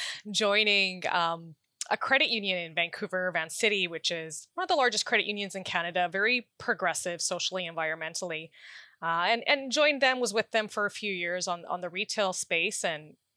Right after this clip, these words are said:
Speaker 2: got a bit bored, decided I needed to go back to school, and by chance, they had a position open up in ethics. And, uh, you needed a research background, and it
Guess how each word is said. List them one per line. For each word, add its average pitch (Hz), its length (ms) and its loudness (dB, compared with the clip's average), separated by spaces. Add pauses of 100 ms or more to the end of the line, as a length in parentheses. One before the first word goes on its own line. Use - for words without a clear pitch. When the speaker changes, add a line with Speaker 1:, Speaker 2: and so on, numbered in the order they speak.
Speaker 2:
got 226 200 2
a 254 60 0
bit 220 200 2
bored, 180 300 0
decided 175 440 -2
I 170 100 2
needed 170 320 -8
to - 160 -2
go 196 160 0
back 175 200 2
to 214 140 -2
school, 226 400 0
and 180 240 0 (580)
by 202 140 4
chance, 240 400 2
they 269 100 4
had 220 140 2
a 214 40 4
position 220 480 2
open 190 280 0
up 180 180 0
in 175 220 -4
ethics. - 560 -2 (460)
And, 165 520 0
uh, 165 180 2
you 180 160 -6
needed 180 300 -2
a 180 40 2
research 196 720 0
background, 180 680 0
and 175 140 4
it 156 160 -2